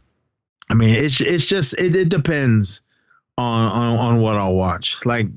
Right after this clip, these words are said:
the, the Chris Benoit one, if you guys have seen that, if you watch Dark Side of the Ring, you know how much of a wrestling mark I am.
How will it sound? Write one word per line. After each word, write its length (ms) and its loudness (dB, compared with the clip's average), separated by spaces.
the, 200 -2
the 120 -2
Chris 240 -2
Benoit 480 0
one, 140 2
if 100 0
you 80 2
guys 240 0
have 100 0
seen 200 4
that, 160 4
if 60 -2
you 100 2
watch 260 0
Dark 240 -2
Side 180 0
of 80 0
the 80 2
Ring, 320 2
you 160 2
know 120 0
how 100 0
much 220 2
of 60 2
a 60 2
wrestling 400 0
mark 300 2
I 100 0
am. 380 2